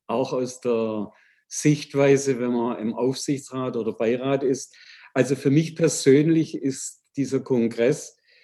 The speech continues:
immer ein Informationspool gewesen. Und zwar, wenn man das so sagen darf, so neudeutsch,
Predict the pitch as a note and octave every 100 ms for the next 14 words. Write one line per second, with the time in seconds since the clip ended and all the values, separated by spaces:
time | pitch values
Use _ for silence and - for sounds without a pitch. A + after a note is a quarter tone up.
0 | _ _ _ _ C3+ D3 D#3 D3+ C#3 C#3+
1 | - C#3+ C3+ C3 C3 A2+ - A#2+ C3 D3+
2 | - - C#3 C#3 C3 C3+ A2+ A#2+ A2+ A#2
3 | A#2 G#2+ A#2+ A2+ A#2+ A#2 A2 A#2 - C3
4 | C3+ C#3 B2+ C3+ B2+ B2 A#2+ A2+ G#2 G2+
5 | B2+ D3+ G#2+ A2+ C3+ -